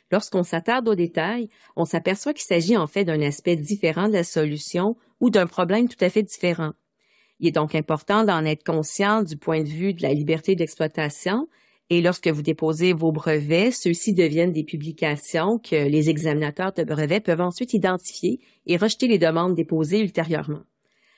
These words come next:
Ainsi, ça protège indirectement votre liberté d'exploitation en ayant vos propres actifs de brevets, en articulant en détail votre parcours de résolution de problèmes ou votre invention.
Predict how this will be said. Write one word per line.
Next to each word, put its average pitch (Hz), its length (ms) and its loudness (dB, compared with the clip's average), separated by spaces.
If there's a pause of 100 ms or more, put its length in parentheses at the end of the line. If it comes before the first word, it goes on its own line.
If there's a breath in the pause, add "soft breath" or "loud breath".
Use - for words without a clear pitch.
(220)
Ainsi, 226 640 0
ça - 160 -4
protège 160 500 -2
indirectement 190 720 2
votre 165 220 -2
liberté 170 320 0
d'exploitation 170 920 0
en 165 120 0
ayant 180 240 4
vos 165 140 0
propres 196 400 0
actifs 170 360 -2
de 160 80 -2
brevets, 175 520 0 (440 soft breath)
en 165 200 4
articulant - 560 0
en 160 100 0
détail 196 380 0
votre 156 180 -4
parcours 196 420 -2
de 160 100 0
résolution 160 600 0
de 175 40 -6
problèmes 165 440 0
ou 240 80 4
votre 175 240 0
invention. 147 540 -2